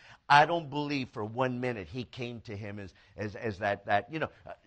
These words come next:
how many have ever seen The Passion of the Christ? Y-, y'all seen the, the movie The Passion of the Christ? Okay, remember in the garden,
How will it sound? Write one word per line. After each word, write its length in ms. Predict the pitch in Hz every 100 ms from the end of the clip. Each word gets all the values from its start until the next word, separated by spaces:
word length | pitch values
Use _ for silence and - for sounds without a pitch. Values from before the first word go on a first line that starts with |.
| 131 _ - - -
how 120 | 233
many 100 | 285
have 80 | 214
ever 120 | 180
seen 200 | - 147
The 60 | 120
Passion 400 | 135 135 127 113
of 80 |
the 60 | 101
Christ? 380 | - 90 90 - _ _ 117
Y-, 160 | 127
y'all 200 | 131 160
seen 260 | 165 180 156
the, 180 | 147 143
the 80 | 143
movie 220 | 143 131
The 100 | 120
Passion 360 | 113 127 120 123
of 80 | 113
the 60 |
Christ? 380 | 104 127 107 -
Okay, 200 | 113 123
remember 420 | 127 135 156 156
in 100 | 139
the 80 | 120
garden, 520 | 95 117 127 123 120